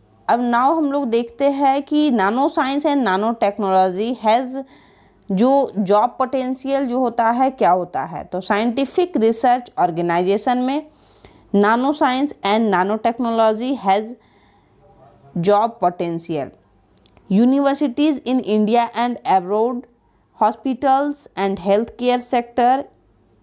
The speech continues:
ये सभी इस कोर्स को करने से आपको इन सभी सेक्टर्स में जो है जॉब की अच्छी खासी अपॉर्चुनिटी जो है वो दी गई है।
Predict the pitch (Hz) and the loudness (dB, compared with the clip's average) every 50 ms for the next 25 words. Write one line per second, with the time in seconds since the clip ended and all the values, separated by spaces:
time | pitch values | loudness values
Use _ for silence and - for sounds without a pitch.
0 | _ _ _ _ _ _ _ - - 202 226 262 294 285 349 311 269 277 320 311 | _ _ _ _ _ _ _ -4 0 2 2 2 2 2 2 2 2 2 0 -2
1 | - - 277 285 - - - 240 254 262 302 311 - - - 294 285 - 233 196 | -2 -2 -4 -4 -4 -6 -4 -2 0 0 0 0 -2 -4 -4 -4 -2 0 0 0
2 | 202 208 214 233 240 240 - 262 - 170 190 196 196 - - - 247 262 269 - | 0 0 -2 -4 -4 -4 -4 -4 -2 0 0 0 0 -4 -8 -10 -8 -6 -6 -6
3 | - 233 262 285 311 294 302 240 220 226 254 269 269 262 226 185 185 - - 202 | -4 -2 0 0 0 2 0 0 0 0 -2 -2 -2 0 -2 -2 -2 -2 0 0
4 | 202 208 - 240 220 226 226 196 196 175 185 190 185 214 240 247 - - - - | 0 0 0 -2 -2 -2 -2 -2 -2 -2 2 2 2 2 2 0 -6 -18 -20 -20
5 | - _ - 185 175 175 214 214 226 254 277 269 - - - 233 247 226 185 175 | -20 _ -8 -4 0 2 2 4 2 2 -2 -4 -10 -12 -10 -6 -4 -4 -4 -4
6 | - - 214 208 - 190 175 180 - - 240 208 180 - 160 175 - - 175 180 | -4 -6 -4 -2 -2 -2 -2 -2 -2 -2 -2 -2 -2 -2 -4 -4 -2 0 0 0
7 | 175 175 - 240 233 208 220 226 220 247 240 254 269 - - _ - - - _ | 0 0 0 -2 0 0 0 2 2 2 2 2 0 -4 -10 _ -20 -20 -18 _
8 | - - 240 254 208 180 185 190 208 196 214 226 226 226 240 254 240 | -2 0 2 2 0 0 -2 -2 -2 0 0 0 2 2 2 2 0